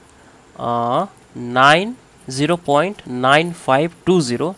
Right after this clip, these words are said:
न्यूटन per एम स्क्वायर, ज़ीरो पॉइंट नाइन फ़ाइव टू ज़ीरो। ठीक है, और इन दोनों के बीच का variation कैसा होता है, तो वो हमें पता है कि variation parabolic होता है। ठीक है, तो इसको मैं parabolic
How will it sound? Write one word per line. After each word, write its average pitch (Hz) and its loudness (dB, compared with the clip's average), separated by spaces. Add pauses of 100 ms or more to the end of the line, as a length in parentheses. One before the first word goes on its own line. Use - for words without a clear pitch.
न्यूटन 127 -4
per 113 -8
एम 113 -10
स्क्वायर, 113 -14
ज़ीरो 143 -6
पॉइंट 165 -6
नाइन 127 -6
फ़ाइव 123 -10 (100)
टू 120 -8
ज़ीरो। - -16 (440)
ठीक 165 -10
है, 170 -10 (880)
और 160 8 (140)
इन 190 -2
दोनों 175 -2
के 175 -4
बीच 170 -2
का 175 0
variation 131 0
कैसा 165 0
होता 160 -2
है, 180 -10
तो - -6
वो 131 0
हमें 123 -4
पता 127 -2
है 214 -4
कि 156 -8
variation 131 -4 (2250)
parabolic 120 2
होता - -14
है। - -16 (440)
ठीक - -8
है, 226 -6 (680)
तो - -14
इसको - -4
मैं 151 -2 (260)
parabolic 123 2